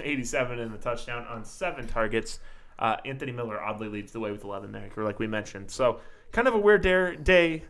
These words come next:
I think the Bears are terrible. Um, will we see Mitch Trubisky soon?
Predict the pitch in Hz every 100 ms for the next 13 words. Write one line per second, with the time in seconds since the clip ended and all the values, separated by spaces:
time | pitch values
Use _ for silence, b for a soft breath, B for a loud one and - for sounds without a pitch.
0 | - 131 - 151 131 139 135 123 147 135
1 | 131 127 - - 117 117 113 107 - -
2 | - - _ _ _ - - _ _ -
3 | _ _ - 110 117 131 - 156 139 -
4 | 135 139 139 117 - 104 101